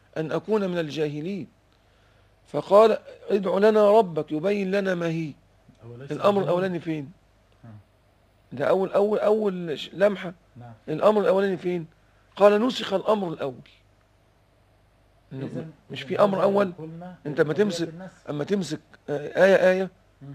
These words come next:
Speaker 1: هم سألوا عن، عن، عن القتيل يعملوا فيه إيه؟
Speaker 2: نعم.
Speaker 1: فأمروا أن يذبحوا بقرة، فهم لم يعجبهم هذا الأمر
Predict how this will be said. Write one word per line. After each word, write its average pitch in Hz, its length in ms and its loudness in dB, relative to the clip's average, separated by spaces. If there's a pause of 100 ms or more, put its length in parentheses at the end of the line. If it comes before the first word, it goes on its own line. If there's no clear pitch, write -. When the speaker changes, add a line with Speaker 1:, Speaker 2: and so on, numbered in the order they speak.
(140)
Speaker 1:
هم 196 340 4
سألوا 208 340 4
عن، 170 200 -2
عن، 165 380 0 (140)
عن 175 400 -2
القتيل 185 680 -4 (260)
يعملوا 180 340 -2
فيه 175 120 -8
إيه؟ 147 200 -8 (800)
Speaker 2:
نعم. 131 100 -8
Speaker 1:
فأمروا 214 420 2
أن 202 100 0
يذبحوا 180 360 -4
بقرة، 151 220 -8 (920)
فهم 214 360 4
لم 220 200 2
يعجبهم 202 440 -2
هذا 196 180 0
الأمر 160 300 -2